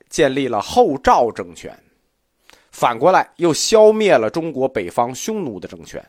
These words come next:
就是接族消灭了匈奴政权。《隋书》说西域有十国，都西折城，这个地方呢，就是乌兹别克斯坦的塔什干。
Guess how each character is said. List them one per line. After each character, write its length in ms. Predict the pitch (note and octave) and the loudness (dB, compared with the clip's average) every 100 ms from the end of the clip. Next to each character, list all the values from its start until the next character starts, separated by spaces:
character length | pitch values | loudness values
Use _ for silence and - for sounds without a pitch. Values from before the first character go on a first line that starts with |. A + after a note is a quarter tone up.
| _ | _
就 160 | B2 | -8
是 80 | A#2 | -8
接 320 | - A3 A#3 | -8 0 2
族 260 | G3+ A2 G#2 | 2 -4 -10
消 240 | - D3 | 0 2
灭 200 | C3+ C3 | 2 -2
了 80 | G2 | -6
匈 200 | G#2+ A#2+ | -10 -14
奴 160 | A2+ F2 | -14 -16
政 160 | D#2+ | -20
权。 140 | - - _ _ _ _ _ _ _ _ _ | -20 -20 _ _ _ _ _ _ _ _ _
《隋 300 | - - F#3 | -12 -2 0
书》 180 | A#3+ A3+ | 0 -2
说 340 | F#3+ G#3 F#3+ - | 0 2 2 2
西 260 | - - A#3 | -4 -4 -4
域 200 | A#3 D#3+ | -4 -4
有 140 | A2+ | -4
十 400 | - - A#2+ D3 | -4 -6 -4 -4
国， 380 | E3+ A2 F#2+ - _ _ _ _ _ _ _ | -6 -4 -4 -6 _ _ _ _ _ _ _
都 140 | A3+ G#3 | -8 -6
西 180 | B3 | -6
折 240 | A3+ C3 D#3+ | -6 -2 -2
城， 220 | - D#2+ _ _ _ _ _ _ | -4 -12 _ _ _ _ _ _
这 80 | G#3 | -4
个 80 | |
地 200 | F3+ G#3 | -2 -2
方 160 | C#3 A#2 | -2 -2
呢， 200 | G2+ G2 C#3 | -6 -8 _
就 140 | D3 | -6
是 160 | C3+ B2 | -6 -8
乌 220 | C3 F#3 | -10 -8
兹 120 | F#3+ | -6
别 200 | D3+ C#3 | -2 -4
克 160 | C3+ C3+ | -2 -4
斯 180 | - D3+ | -4 -8
坦 160 | G2+ | -8
的 80 | G#2+ | -8
塔 200 | - F2+ | -6 -8
什 120 | F#2 | -8
干。 160 | B2 - | -2 -4